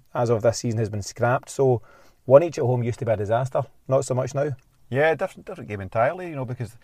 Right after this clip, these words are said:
Speaker 2: that's you then going over there. They could be looking to defend their lead. It's, you know, there's a lot of, lot more tactic and strategy going into the, the thinking there.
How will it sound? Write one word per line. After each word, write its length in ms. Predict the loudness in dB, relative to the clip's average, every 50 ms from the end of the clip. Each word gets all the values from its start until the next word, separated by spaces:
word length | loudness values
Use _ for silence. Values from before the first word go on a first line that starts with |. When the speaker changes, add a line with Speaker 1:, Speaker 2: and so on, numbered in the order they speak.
| -20 -20 -20 -20 -20 -20 -20 -20 -20 -20 -20 -20 _ 0 2
Speaker 2:
that's 260 | 2 2 2 0 -4
you 80 | -2
then 200 | 0 0 0 0
going 120 | -2 -4 -4
over 180 | -2 -2 -2
there. 280 | -2 -2 0 0 0 -2 -4 _ _ _ -12
They 100 | -12 -10
could 140 | -8 -10 -10
be 60 | -10
looking 140 | -12 -12 -14
to 80 | -14 -14
defend 320 | -10 -6 -6 -4 -4 -4
their 80 | -6 -6
lead. 300 | -4 -4 -4 -2 -4 -4
It's, 300 | -6 -10 -10 -14 -14 -8
you 60 | -6
know, 100 | -6 -4 -4
there's 180 | -4 -6 -4
a 40 | -4
lot 240 | 0 0 2 2 0
of, 300 | -2 -6 -12 -18 -18 -18 -20 -20 _ _ _
lot 160 | -10 -8 -8 -8
more 160 | -10 -10 -12 -14 _ _ _ _ -20 -20 _ _ _ -4
tactic 340 | -2 -2 -2 -4 -8 -12 -12
and 80 | -12 -10
strategy 480 | -4 -2 -2 -2 -2 -6 -10 -10 -8
going 120 | -6 -6 -6
into 200 | -6 -6 -8 -8
the, 320 | -6 -6 -6 -6 -8 -10 -14
the 100 | -16 -8
thinking 400 | -6 -6 -6 -6 -6 -6 -4 -4
there. 240 | -4 -4 -4 -8